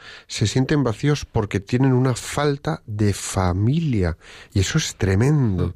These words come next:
Speaker 1: tremendo.
Speaker 2: Y luego otra cosa que hablaba, ¿no? Del consumismo. ¿Por qué ese afán por trabajar, ganar dinero, tal? Muchas veces, efectivamente, tiene mucho que ver con el consumismo y, y con que queremos vivir, pues, a las mil maravillas, ¿no? Yo me acuerdo que mis padres cuentan que cuando ellos se casaron,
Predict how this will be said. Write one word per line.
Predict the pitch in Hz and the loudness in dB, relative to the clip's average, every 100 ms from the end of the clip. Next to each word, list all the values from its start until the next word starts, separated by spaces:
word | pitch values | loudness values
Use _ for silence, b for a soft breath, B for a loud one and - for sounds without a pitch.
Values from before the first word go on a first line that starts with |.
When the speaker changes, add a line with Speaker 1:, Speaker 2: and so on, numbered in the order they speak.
| - | -2
Speaker 1:
tremendo. | 113 110 156 135 92 80 B B B | 2 2 2 2 0 -4 B B B
Speaker 2:
Y | 165 | 0
luego | 190 | 2
otra | 240 233 | 0 0
cosa | 202 220 | -2 -2
que | 190 | 0
hablaba, | 147 151 160 139 | 0 0 0 -2
¿no? | 139 | -2
Del | 180 165 | -4 -4
consumismo. | 156 143 147 147 160 143 143 | -4 -4 -2 -2 -2 -2 -4
¿Por | - 143 143 | -2 -2 -2
qué | - 170 175 175 160 - 139 | -4 -2 0 0 -2 -6 -6
ese | 135 143 - 147 | -4 -4 0 -2
afán | 139 151 | -2 -4
por | 147 | -4
trabajar, | 147 131 131 143 143 | -4 -4 -4 -4 -4
ganar | 135 139 | -2 0
dinero, | 139 135 143 139 | 0 0 0 -2
tal? | 147 165 | -4 -2
Muchas | 151 165 185 | -2 -2 -2
veces, | 185 196 196 | -2 -2 -2
efectivamente, | 151 139 196 175 180 175 - B B B B B | -4 -2 0 0 0 -2 -6 B B B B B
tiene | - 180 190 | -2 0 2
mucho | 165 190 | 0 0
que | 170 | 0
ver | 160 165 175 | 2 0 0
con | 175 | -2
el | 156 | 0
consumismo | 151 139 139 160 196 202 - | -2 0 -2 0 0 0 0
y, | 147 - | -2 -2
y | 143 | -2
con | 135 139 | 0 -2
que | - 127 | -2 -2
queremos | 120 131 151 160 | 0 0 0 0
vivir, | 165 175 208 240 - - | 2 2 2 0 -4 -10
pues, | - 131 | -6 -4
a | |
las | 120 | 0
mil | 135 | 0
maravillas, | 143 143 131 135 127 123 | 0 0 0 0 -2 -4
¿no? | 156 | -4
Yo | 175 | -2
me | 151 | 0
acuerdo | 170 165 175 B B B B | 0 0 -2 B B B B
que | 151 | -2
mis | 143 | -2
padres | - 151 160 156 | -2 0 0 0
cuentan | 160 170 190 | -2 0 -2
que | 165 | -2
cuando | 135 | -2
ellos | 135 147 | 0 -2
se | 170 | -2
casaron, | 175 180 196 220 277 | -4 -2 0 0 -2